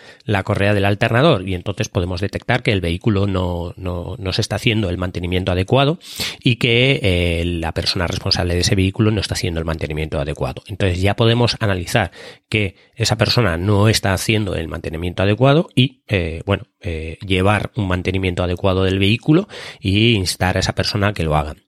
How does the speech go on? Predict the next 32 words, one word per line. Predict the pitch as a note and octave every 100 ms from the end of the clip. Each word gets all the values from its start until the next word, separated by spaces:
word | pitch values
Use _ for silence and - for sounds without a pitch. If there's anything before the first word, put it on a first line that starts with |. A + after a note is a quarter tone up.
| -
Incluso | D3+ E3 F3+ E3+ D#3+ -
podríamos | A#2 A#2 A#2+ -
hacer | A2+ C3 - - - _ -
un | D#3 C3+ _
sexto | - C3 A#2+ A2+
porqué. | G#2 F2+ F#2+ - _ - - -
El | A2+
sexto | B2+ -
porqué | B2+ B2 C#3
sería | - A2+ C3+
por | - A2
qué | A#2 A#2+
esa | A#2
persona | A#2 G2 A#2+ A2+ - _ - -
no | A#2+ B2+
está | B2 C3+ G#2 F2
realizando | F2+ F2 F2+ A2 F#2+
el | F2+
mantenimiento | F2+ F#2 F2+ F#2+ F#2 G#2 G2 F#2+
adecuado | F#2 F#2+ - G#2+ F2+ F2 - - - -
del | F#2+ F#2+ F2+ F2
vehículo, | G2+ F3+ F3+ F#2+ E2+
y | - F2
esa | -
persona, | - - G#2+
pues, | G#2 -
podría | - D#2+ F2+ E2+
ser, | - A2 A#2
pues, | - E2+
porque | - E2+ F2
no | D#2+
tiene | F2 F2+